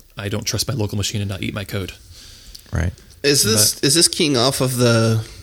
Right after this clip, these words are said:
Speaker 3: uh, just watching, we'll link out to this too, so if you're listening, we'll, we'll have this YouTube video. We're gonna mention,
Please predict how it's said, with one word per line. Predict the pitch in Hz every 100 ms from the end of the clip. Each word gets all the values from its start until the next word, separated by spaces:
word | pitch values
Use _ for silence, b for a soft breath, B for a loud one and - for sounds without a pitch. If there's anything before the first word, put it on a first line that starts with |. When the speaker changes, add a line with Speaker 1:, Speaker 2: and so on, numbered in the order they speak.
| B B B B - -
Speaker 3:
uh, | 120 117 - - 110
just | 131 -
watching, | 143 135 131 123 117
we'll | - 156
link | 143 143
out | 117 113
to |
this | 117 117
too, | - 120
so | 117 110 113
if | 113
you're | 120
listening, | 113 - 117 110
we'll, | 113 101 -
we'll | 117
have | 117 113
this | 113 113
YouTube | 117 - 113
video. | 113 120 113
We're | 110
gonna | 120 113
mention, | - 120 123 117 107